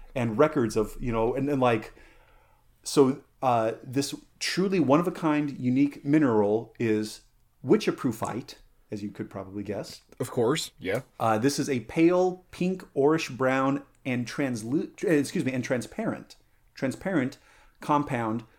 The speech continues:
Speaker 1: of sodium, zirconium, aluminum, phosphorus, hydrogen, and oxygen. And I was gonna write down the chemical compound, but that would have been too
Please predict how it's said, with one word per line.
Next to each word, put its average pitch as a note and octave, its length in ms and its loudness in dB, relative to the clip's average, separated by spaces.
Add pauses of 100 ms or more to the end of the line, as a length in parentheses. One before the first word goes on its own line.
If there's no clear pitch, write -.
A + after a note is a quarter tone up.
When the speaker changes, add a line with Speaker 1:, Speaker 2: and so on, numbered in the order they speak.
(300)
Speaker 1:
of A2+ 360 0 (200)
sodium, F3 760 0
zirconium, C3+ 920 -2
aluminum, D#3 640 0
phosphorus, C3 760 -4
hydrogen, A2 460 -6
and G2+ 80 -4
oxygen. - 600 -14 (520)
And A#2 80 -4
I A#2 40 0
was C#3+ 180 2
gonna D3+ 140 2
write C#3 160 8
down C#3 140 4
the B2 60 -2
chemical B2 300 -2
compound, G#2 460 -6
but G2 60 -12
that G2 120 -8
would G2+ 100 -10
have - 60 -12
been G2+ 200 -12
too A2+ 360 -14